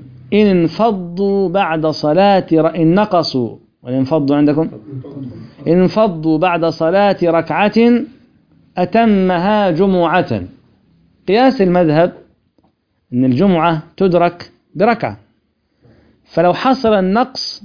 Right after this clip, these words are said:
بعد أن صلوا ركعة فنقول لهم: "أكملوا جمعة، لأنكم أدركتم الجمعة بإدراك ركعة".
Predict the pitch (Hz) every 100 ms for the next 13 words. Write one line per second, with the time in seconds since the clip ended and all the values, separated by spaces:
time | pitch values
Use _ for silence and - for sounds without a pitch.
0 | - 131 151 220 202 202 202 214 214 _
1 | _ - 202 202 180 - 208 214 190 175
2 | 180 196 160 170 165 143 190 190 123 95
3 | - _ _ _ _ _ _ _ _ -
4 | 214 - 233 214 208 202 185 - 233 226
5 | 160 151 143 110 117 135 147 202 233 240
6 | 254 - 147 143 139 202 208 - 196 214
7 | 220 - - - - - 147 147 156 220
8 | 214 214 226 - _ _ _ 135 151 139
9 | 180 202 202 147 143 120 123